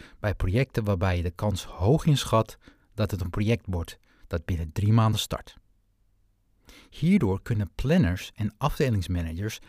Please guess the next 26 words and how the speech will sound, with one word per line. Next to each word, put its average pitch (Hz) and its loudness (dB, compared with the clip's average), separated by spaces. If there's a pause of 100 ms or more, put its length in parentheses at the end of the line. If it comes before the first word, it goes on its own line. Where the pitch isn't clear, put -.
(200)
de 107 -4
bezetting 98 2
alvast 127 -4
op - -8
orde 160 0
brengen 87 -2 (320)
en 139 2
eventueel 98 0
beginnen 95 2
met 76 -2
werven 104 -2 (380)
en 151 0
opleiden. 147 -4 (1900)
Om 107 2 (100)
effectief - 0
te - -6
kunnen 80 -2
plannen 151 4 (260)
heb 101 -4
je 95 -4
ten 98 -4
eerste 120 -4
een 87 -6
strak - -4
proces - -6
nodig. 82 -10